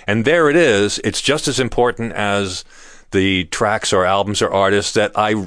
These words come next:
I do love. And there's no way to indicate that, well, I was just dodging around l-, trying to find something interesting to listen to. And as a result, I,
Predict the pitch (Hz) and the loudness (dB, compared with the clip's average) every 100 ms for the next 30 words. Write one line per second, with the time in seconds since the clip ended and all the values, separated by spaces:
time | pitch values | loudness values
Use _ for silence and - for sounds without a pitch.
0 | - 95 90 85 220 131 85 73 - 113 | -4 -4 -2 0 0 2 2 0 -2 0
1 | 120 110 147 175 170 135 139 165 - 120 | 0 0 2 4 4 2 0 -2 0 0
2 | 104 104 98 - - - 127 127 131 131 | 0 0 -2 -4 -20 -4 0 2 2 2
3 | 139 - 101 117 107 95 87 120 90 80 | -2 0 2 2 2 0 2 2 0 -2
4 | 82 92 - 92 120 104 92 98 92 104 | -4 -10 -14 -4 -2 0 0 -2 0 -2
5 | 92 92 85 92 90 95 156 104 87 71 | 0 -2 -2 -4 -2 0 0 -2 -4 -4
6 | 82 123 117 107 151 151 120 107 | -2 0 0 0 2 0 0 -2